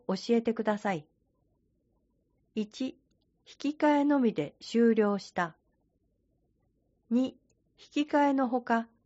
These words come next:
違う商品を購入した。三、その他、自由記述。クエスチョン七。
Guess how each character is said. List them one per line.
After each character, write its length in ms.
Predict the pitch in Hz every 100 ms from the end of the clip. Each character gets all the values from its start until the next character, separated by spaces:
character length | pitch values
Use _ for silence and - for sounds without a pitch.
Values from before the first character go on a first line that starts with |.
| _ -
違 80 | 240 254 302
う 40 | 311
商 260 | 320 311
品 300 | 285 208 175
を 240 | 156 147 - -
購 220 | 196 214
入 220 | 208 202
し 140 | 185
た。 240 | - 170 160 _ _ _ _ _ _ _ _ _ _ _ _ _ _ _
三、 360 | - 240 240 233 _ _ _ _ _
そ 200 | 233 247
の 200 | 294 294
他、 260 | 180 143 _ _ _ -
自 180 | 233 254
由 320 | 277 277 269
記 240 | - 254
述。 440 | 214 175 - 143 - _ _ _ _ _ _ _ _ _ _ _ _ _
ク 160 | - 254
エ 100 | 302
ス 80 | -
チ 100 | -
ョ 80 | 156
ン 160 | 147 170 208
七。 360 | 233 190 135